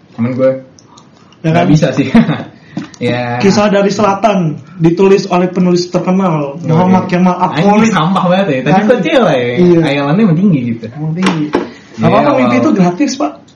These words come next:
Speaker 1: Yoi, yoi, yoi. Betul banget. Eh, betul banget. Ya,
Speaker 2: Terus
Speaker 1: betul
Speaker 2: gimana
Speaker 1: banget.
Speaker 2: nih cinta-cintaan lo?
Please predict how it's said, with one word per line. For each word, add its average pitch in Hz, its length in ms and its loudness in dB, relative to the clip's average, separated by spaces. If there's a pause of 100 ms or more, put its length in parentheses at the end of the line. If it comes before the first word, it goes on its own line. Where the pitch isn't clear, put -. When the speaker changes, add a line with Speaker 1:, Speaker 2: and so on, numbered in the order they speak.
Speaker 1:
Yoi, 113 200 -4 (140)
yoi, 92 220 -16
yoi. - 380 -20 (180)
Betul 117 240 -6
banget. 113 200 -4 (280)
Eh, 165 240 -2
betul 143 320 0
banget. 147 160 0 (160)
Ya, 160 80 -2
Speaker 2:
Terus 214 160 2
Speaker 1:
betul 190 100 -2
Speaker 2:
gimana 226 220 4
Speaker 1:
banget. 240 100 0
Speaker 2:
nih 220 140 4 (340)
cinta-cintaan 196 600 0
lo? 185 160 2